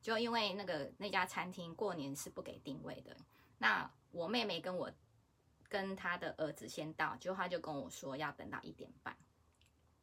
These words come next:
那我想说那天我们都到了，那时候大概十二点多，我就跟我女儿上去，然后我们就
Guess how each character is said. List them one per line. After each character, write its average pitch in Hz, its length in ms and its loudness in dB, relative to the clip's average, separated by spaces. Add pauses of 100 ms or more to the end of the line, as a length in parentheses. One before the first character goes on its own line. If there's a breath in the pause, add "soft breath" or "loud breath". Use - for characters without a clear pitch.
那 240 100 12
我 254 40 8
想 160 180 2
说 208 120 2
那 202 160 2
天 202 200 -2
我 151 80 -2
们 135 220 -2
都 151 160 0
到 - 280 2
了， - 100 -10 (240)
那 208 180 2
时 - 100 -6
候 170 80 0
大 175 160 4
概 170 80 0
十 135 240 -4
二 160 160 0
点 - 220 -10 (100)
多， - 240 -10 (320 loud breath)
我 165 80 0
就 202 140 4
跟 196 100 2
我 196 80 4
女 160 140 -2
儿 - 100 -8
上 - 240 -6
去， - 320 -8
然 156 80 0
后 180 80 0
我 - 20 -2
们 175 100 -4
就 170 260 0